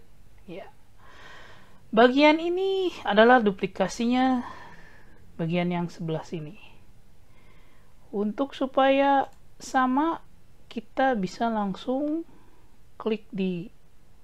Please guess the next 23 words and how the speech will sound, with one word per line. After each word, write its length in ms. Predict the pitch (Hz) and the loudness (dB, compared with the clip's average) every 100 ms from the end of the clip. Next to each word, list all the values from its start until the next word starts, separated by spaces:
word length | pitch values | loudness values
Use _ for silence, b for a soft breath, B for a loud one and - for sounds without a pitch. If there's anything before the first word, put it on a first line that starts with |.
| - - - - - | -20 -20 -20 -12 -4
bagian 400 | 185 175 175 165 | -2 0 -2 -2
yang 160 | 165 165 | -4 -6
sebelah 320 | 180 165 - | -6 -6 -4
sini 240 | 240 311 | -4 -2
nih, 160 | 330 370 - | -4 -6 -8
ada 240 | 170 165 160 - | -8 -6 -8 -14
titik 320 | - 208 254 - | -10 -6 -8 -4
satu, 400 | 214 202 254 214 | -2 0 -2 0
dua, 160 | 226 | 0
tiga, 480 | 226 262 302 - - - | 0 -4 -2 -4 -4 -10
titik 320 | 220 175 - | -10 -12 -12
tengahnya. 560 | 165 190 220 269 311 - - b b b b b b - - | -8 -6 -4 -4 -4 -8 -18 b b b b b b 2 8
<coughs> 240 | - - 254 | 8 8 6
Lalu 320 | 233 226 226 220 | 8 8 6 4
kita 480 | 214 - 277 349 - - b b b b b b - - - - | -2 4 4 4 -4 -20 b b b b b b -18 -18 -14 -4
klik 240 | 247 247 - | -4 -4 -4
kontrol, 560 | - 233 202 233 311 381 B B B - - - - | 2 4 6 8 8 6 B B B -18 -18 -18 -8
tarik 240 | 190 - | -4 -4
ke 80 | - | 0
bawah, 320 | 202 214 302 - - - b b b b b b - | 2 4 4 2 -14 -18 b b b b b b -10
dan 480 | 233 269 294 302 - - | 2 4 6 2 -4 -2
klik 240 | 311 - - - | -2 -2 -2 6
kanan. 400 | 277 240 151 | 8 8 4